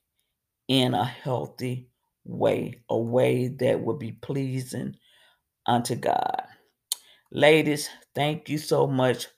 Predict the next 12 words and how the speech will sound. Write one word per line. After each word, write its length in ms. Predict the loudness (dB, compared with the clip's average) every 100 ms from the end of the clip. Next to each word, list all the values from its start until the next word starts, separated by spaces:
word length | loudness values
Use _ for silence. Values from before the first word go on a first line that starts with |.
| _ -20 -20 _
for 180 | -6 2
rocking 380 | 8 8 6 -2
with 120 | -2
me. 340 | -2 -2 -2 2
Thank 320 | 2 2 -4
you 180 | -6 -6
for 280 | -2 2
listening 640 | 2 2 0 -4 -4 -4 -4
to 120 | -6
this 260 | -4 -4 0
episode. 1040 | 0 0 -2 -4 -2 2 4 4 2 -2 -10 _ _ _ _ _ -6
And 840 | -2 0 2 0 0 0 -2 -6